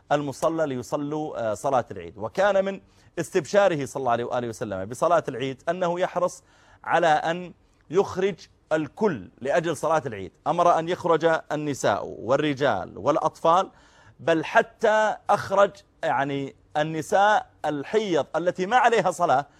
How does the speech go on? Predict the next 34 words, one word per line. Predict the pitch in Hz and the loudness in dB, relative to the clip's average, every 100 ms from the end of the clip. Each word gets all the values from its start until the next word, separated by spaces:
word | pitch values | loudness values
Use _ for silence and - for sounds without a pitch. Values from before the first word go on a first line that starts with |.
| - - | -14 -4
يعني، | 160 | -2
حتى | 170 233 226 | 0 0 2
لو | 208 | 4
صلت | - 196 147 | 4 2 2
ما | 170 214 | 2 2
يجوز، | 226 180 196 208 - | 2 -2 -4 -4 -4
ومع | 170 165 | -2 0
ذلك | 190 214 185 - | 4 4 2 -2
أمرهن | 214 196 180 180 170 | 2 2 2 0 -6
النبي | 156 143 | -6 -4
عليه | 139 139 | -2 -2
الصلاة | 147 | -4
والسلام | 131 135 123 | -6 -4 -6
بالخروج، | 139 131 135 175 196 - _ _ - | -6 -4 0 0 -2 -12 _ _ -2
وذلك | 139 143 202 190 151 139 | 0 4 4 4 2 -2
لأجل | 123 - 151 147 151 160 _ _ - | -2 0 -2 -2 -4 -6 _ _ -4
أن | 151 | -2
يشهدن، | 151 135 147 160 151 | -2 -4 0 0 2
لا | 135 180 | 4 4
يصلين، | 220 - 165 160 151 | 4 2 0 0 -2
لكن | 135 139 139 | -2 -2 -6
يشهدن | 127 151 165 156 156 - _ _ | -4 -2 -2 -2 -4 -6 _ _
دعوة | 127 175 156 143 | 0 2 2 0
المسلمين. | 131 113 - 101 90 85 | -2 -6 -10 -12 -12 -4
يجلسن، | 135 131 170 - | -4 -2 -4 -2
يعتزلن | 123 117 110 131 170 156 | -2 -2 -2 -2 -2 -2
المصلى، | 135 135 151 143 185 - _ _ _ _ _ _ _ _ _ | -2 0 0 2 -2 -4 _ _ _ _ _ _ _ _ _
يجلسن | 147 147 147 143 | -2 0 -2 -4
على | 120 127 | -2 0
جنب | 123 156 | 0 -2
لأن | 120 127 | -2 -4
ما | 143 202 | -2 0
عليهن | 185 156 127 | 0 0 -2
صلاة، | 123 117 | 0 0